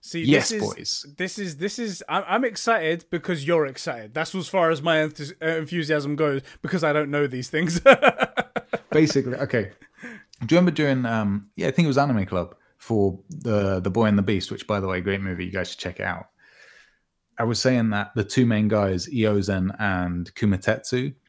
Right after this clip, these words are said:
Speaker 2: you know, one's very orderly and then one's very, like, go with the flow.
Speaker 1: Yeah.
Speaker 2: Common anime trope. In, uh, Samurai Champloo, which is this guy, um, oh, frick, I forgot his name now.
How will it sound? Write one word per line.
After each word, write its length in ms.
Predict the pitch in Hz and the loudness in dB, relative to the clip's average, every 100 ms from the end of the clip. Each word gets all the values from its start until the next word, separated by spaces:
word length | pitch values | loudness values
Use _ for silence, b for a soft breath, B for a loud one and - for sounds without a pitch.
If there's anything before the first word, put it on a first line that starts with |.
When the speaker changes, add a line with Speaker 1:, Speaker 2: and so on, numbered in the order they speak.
| _ _ _ _ _ | _ _ _ _ _
Speaker 2:
you 80 | 113 | -2
know, 80 | 98 | 0
one's 240 | 92 110 98 | 2 0 2
very 200 | 104 104 | 0 0
orderly 680 | 117 104 98 95 92 87 _ _ | 0 0 0 -2 -4 -8 _ _
and 100 | 104 | -4
then 120 | 98 | -2
one's 180 | 95 92 | 0 0
very, 240 | 98 92 92 | 0 0 0
like, 380 | 90 92 - _ | -4 -6 -12 _
go 100 | 110 | -2
with 140 | 95 87 | 0 -2
the 80 | 104 | -2
flow. 340 | 107 107 139 - _ _ _ _ _ | 2 2 2 -4 _ _ _ _ _
Speaker 1:
Yeah. 300 | 147 127 104 - _ _ _ _ | -12 -12 -12 -18 _ _ _ _
Speaker 2:
Common 260 | - 120 113 | 0 2 2
anime 400 | 104 101 95 95 | 2 0 0 -2
trope. 380 | - 90 90 - b b b _ - - _ | -2 -2 -4 -14 b b b _ -20 -20 _
In, 240 | 117 104 | 0 2
uh, 360 | 98 92 87 90 - _ - | 2 0 -2 -6 -10 _ -4
Samurai 320 | 131 127 104 | -2 0 0
Champloo, 640 | - 120 110 95 92 98 | 2 2 2 -2 -4 -4
which 200 | 110 101 | -6 -2
is 300 | 98 90 - - _ _ | -2 -2 -8 -14 _ _
this 120 | 104 | -8
guy, 280 | - 113 104 | 0 2 4
um, 380 | 95 90 85 90 - _ _ _ _ _ _ _ _ _ - | 2 -2 -4 -10 -14 _ _ _ _ _ _ _ _ _ -8
oh, 120 | 98 | -8
frick, 260 | - 120 - | -6 -8 -10
I 40 | |
forgot 240 | 95 - 107 | -10 -8 -6
his 120 | 110 | -4
name 160 | 104 | -4
now. 260 | 92 85 | -4 -6